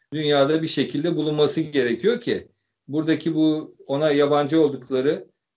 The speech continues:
çeşitli bakterilere, virüslere karşı bağışıklıkları olsun ve onlara karşı işte ilaçlar geliştirsinler ki dünyadan insanlığı silip kendileri burayı mesken edinsinler. Ama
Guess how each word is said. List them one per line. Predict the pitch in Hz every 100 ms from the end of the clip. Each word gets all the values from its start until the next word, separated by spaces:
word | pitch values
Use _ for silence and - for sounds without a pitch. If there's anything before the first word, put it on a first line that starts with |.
| _
çeşitli | - 156 131 139 151 135
bakterilere, | 147 131 143 127 117 120 135 143
virüslere | 139 139 - 120 143
karşı | 123 110 - 175
bağışıklıkları | 143 139 - - 135 147 147
olsun | 143 - - 190 - _ _ _ _ -
ve | 139
onlara | 143 147 147 135
karşı | 123 113 -
işte | 180 - 160
ilaçlar | 147 135 - 143
geliştirsinler | 135 117 107 - 104 - 151 196 190
ki | 170 - - _ -
dünyadan | 131 147 147 147 151 151
insanlığı | 147 139 147 139 135 123
silip | - 160 160
kendileri | - 135 131 131 139 175 180 _ _ _ -
burayı | 135 131 151
mesken | 151 127 - 151
edinsinler. | 135 113 104 113 110 110
Ama | 160 160 202 208